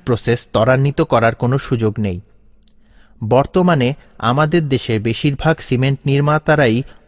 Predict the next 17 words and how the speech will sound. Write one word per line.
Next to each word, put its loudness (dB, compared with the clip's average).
অর্ডিনারি 2
পোর্টল্যান্ড 0
সিমেন্টের 0
পরিবর্তে 0
পোর্টল্যান্ড 2
কম্পোজিট 0
সিমেন্ট 0
বা 4
পিসিসি 0
উৎপাদন 0
করছে। -4
পিসিসি 0
এর 4
হার্ডেনিং 4
রেট 2
স্লো 2
হওয়ার 2